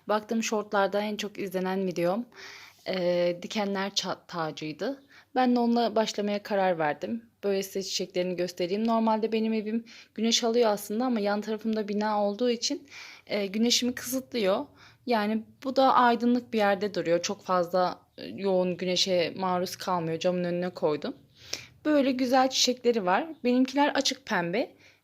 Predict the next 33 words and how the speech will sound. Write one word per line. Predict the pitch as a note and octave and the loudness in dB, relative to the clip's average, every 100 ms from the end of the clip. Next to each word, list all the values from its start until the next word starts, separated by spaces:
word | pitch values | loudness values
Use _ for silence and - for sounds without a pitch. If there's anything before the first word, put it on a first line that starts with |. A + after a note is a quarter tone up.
| - | 0
O | B3 | 4
da | C4 | 4
dediğim | B3 C4 C4 | 4 4 4
gibi | A3+ G3 | 2 -2
çok | - A3 A3 | 0 0 0
hani | G3+ | 0
maksimum | G3+ G3+ G3+ - G3+ G3 F3+ | 0 -2 -4 -4 -2 -2 -2
bir | G3+ G3 - - | -2 -2 -4 -6
güneş | G3+ G3 G3+ | -2 0 2
almadığı | F#3+ F3 D#3+ D3+ | 2 0 -2 -4
için. | D3+ - D4+ - - - - - | -4 -4 -6 -6 -16 -20 -18 -4
Ama | A3+ A3+ A3+ | 2 2 2
daha | A3+ A#3+ | 2 0
çok | B3+ A#3+ A3+ | 0 -2 -2
güneş | A3 A3 A#3 | -2 0 0
alan | G#3+ A3 | 0 0
bir | G#3+ | 2
yere | G#3+ A3+ A#3 | 2 2 2
koyarsanız | A#3 G#3+ G#3+ - F3+ A#3 - | 2 4 2 -2 -4 -4 -2
ben | G3+ | 0
anneme | F#3+ G3 G3 G3+ - | 0 0 -2 -2 -2
verdim. | F#3 D#3+ D#3 F#3 C4+ _ - - _ - | -2 -2 -2 -6 -8 _ -20 -20 _ -6
E, | G3 F3 | -4 -4
köklendirdim. | E3+ F#3 F3 E3+ E3 D#3+ D#3 A3 F4 - _ - _ | -4 -8 -6 -6 -4 -2 -4 -4 -8 -10 _ -20 _
Onunkiler | A3+ A#3 A#3 A#3 A#3 C4+ D4+ B3 | 0 2 0 0 2 2 0 -2
böyle | A3+ A3+ | 0 0
daha | A3+ A3+ G#3 | -2 -2 -2
bir | G3+ | -6
koyu, | - F3 D#3+ D#3+ | -6 -4 -4 -4
kırmızıya | - F#3+ F#3+ G3 G#3+ | -4 -2 -2 0 2
yakın | G3 F#3+ G3 | 0 0 -6
pembe | F#3+ G3 D#3+ C#3+ C#3 | -4 -4 -2 -2 -4
böyle. | C#3 C#3 G#3 | -4 -4 -6